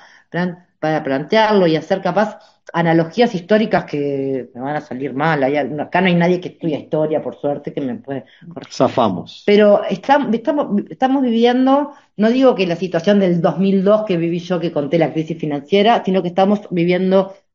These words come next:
Speaker 1: una pobreza que tiene cara de niño y niña,
Speaker 2: Mm.
Speaker 1: y de mujer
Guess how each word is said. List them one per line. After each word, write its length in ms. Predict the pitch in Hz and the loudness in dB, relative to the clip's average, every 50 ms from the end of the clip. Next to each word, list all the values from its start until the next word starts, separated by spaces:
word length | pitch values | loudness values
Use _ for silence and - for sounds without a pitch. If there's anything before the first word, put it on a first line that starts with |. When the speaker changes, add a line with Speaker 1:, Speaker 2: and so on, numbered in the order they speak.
| - - | -16 -6
Speaker 1:
una 320 | - 190 202 208 196 196 - | 2 4 4 4 4 4 4
pobreza 580 | 175 175 170 196 208 214 202 214 - 220 220 | 4 4 6 6 4 4 2 2 2 2 2
que 100 | 208 185 | 2 0
tiene 220 | 175 170 160 170 160 | -2 -2 -2 -2 0
cara 280 | 165 165 165 151 143 | 0 2 2 2 2
de 100 | 143 139 | 2 0
niño 340 | 151 165 165 170 175 175 175 | 0 0 0 0 2 2 0
y 80 | 160 156 | 0 -2
niña, 500 | 139 131 127 127 120 - - - - _ | -4 -6 -6 -6 -8 -8 -12 -18 -20 _
Speaker 2:
Mm. 240 | - 113 107 98 104 110 | -12 -10 -8 -8 -4 2
Speaker 1:
y 100 | - 254 | 4 4
de 80 | 233 190 | 4 4
mujer 340 | 165 - - 156 139 - | 2 0 -2 -4 -4 -4